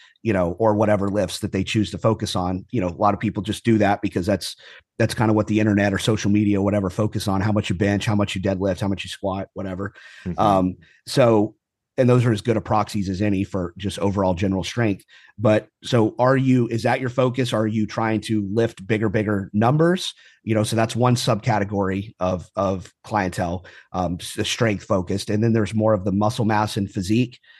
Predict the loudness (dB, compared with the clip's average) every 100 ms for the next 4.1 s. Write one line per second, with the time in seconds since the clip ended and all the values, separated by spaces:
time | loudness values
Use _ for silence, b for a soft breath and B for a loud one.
0 | b -2 0 0 -2 -2 0 2 0 0
1 | -2 0 0 0 0 -4 -6 -2 0 0
2 | -2 2 2 4 4 4 4 4 4 4
3 | 4 2 -2 -4 -4 -4 -2 0 2 0